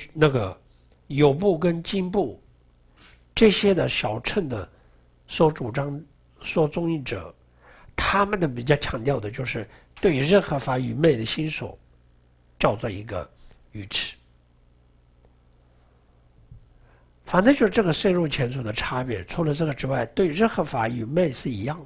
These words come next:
的，知道吧？那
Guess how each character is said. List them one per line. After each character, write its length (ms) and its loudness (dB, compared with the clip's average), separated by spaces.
的， 100 -20
知 100 -6
道 140 0
吧？ 240 -12
那 80 4